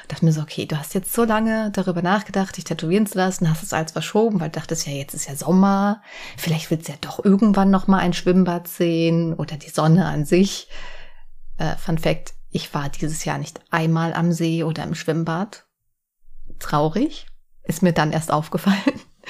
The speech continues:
Nee, und dann hab ich den halt per Zufall gesehen und dachte mir, okay, das ist jetzt ein, ein, ein, ein Wink des Schicksals. Ich muss den noch mal ansprechen und fragen, wann er einen Termin frei hat. Und zack, hab ich, äh, direkt für Montag einen Termin bekommen und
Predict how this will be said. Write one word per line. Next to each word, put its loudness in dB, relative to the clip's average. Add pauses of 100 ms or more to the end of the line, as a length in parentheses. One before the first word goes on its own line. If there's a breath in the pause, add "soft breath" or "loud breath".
(460 loud breath)
Nee, 10
und 6
dann 6
hab 2
ich 2
den 6
halt 6
per 2
Zufall 2
gesehen 6
und 8
dachte 2
mir, 4
okay, 0
das 2
ist -4
jetzt -2
ein, 2 (300 loud breath)
ein, 0
ein, -4
ein -6 (140)
Wink 4
des 0
Schicksals. -2
Ich -4
muss 4
den 6
noch 2
mal 2
ansprechen 0
und 0
fragen, -2
wann 0
er 0
einen 2
Termin 4
frei -4
hat. -4
Und -2 (400 loud breath)
zack, -2 (160)
hab 4
ich, -2
äh, -2
direkt -2
für 4
Montag 2
einen 2
Termin 4
bekommen 0
und -2